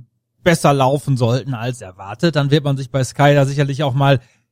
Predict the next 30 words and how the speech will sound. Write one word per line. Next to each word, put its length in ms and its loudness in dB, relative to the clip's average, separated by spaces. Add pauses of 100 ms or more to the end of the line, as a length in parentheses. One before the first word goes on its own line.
(300)
Gedanken 360 2
machen 260 2
können, 300 2
mit 160 0
der 140 2
Zeit 360 0
das 140 -4
Thema 240 0
entsprechend 440 -2
anzustoßen. 680 0
Keine 260 0
Ahnung, 340 0
wie 60 -4
das 180 0
auch 140 -8
mit 160 -6
T 160 -4
N 80 -4
T 100 -8
Serie 500 2
ausschaut, 840 2
die 80 -2
ja 200 4
die 360 0
Sendung 340 2
immer 200 0
freitags 580 -2
zeigen. 260 2
Also 180 0
aktuell 580 0